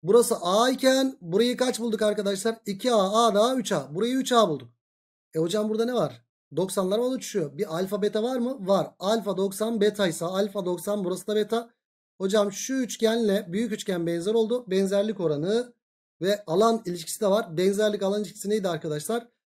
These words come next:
Benzerlik oranının karesi alanlar oranına eşitti. Peki burayı ne bulduk arkadaşlar biz? Burası da x artı sekiz değil mi?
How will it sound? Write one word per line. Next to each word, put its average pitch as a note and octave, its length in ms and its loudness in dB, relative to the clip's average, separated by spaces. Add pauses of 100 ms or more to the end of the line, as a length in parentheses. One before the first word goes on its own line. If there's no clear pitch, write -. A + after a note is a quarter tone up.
(140)
Benzerlik G3+ 440 0
oranının F3+ 280 0
karesi G#3+ 460 0 (120)
alanlar F3+ 420 2
oranına F#3 600 -2
eşitti. D3 480 -12 (380)
Peki A3+ 460 4
burayı G3+ 360 4
ne C4 100 2
bulduk A#3 220 0
arkadaşlar G3 580 2
biz? B3 300 -6
Burası F#3+ 380 -4
da A#3 220 0
x F#3+ 200 -2
artı G3+ 220 0
sekiz G3+ 260 -6
değil B3 120 0
mi? C3+ 220 -4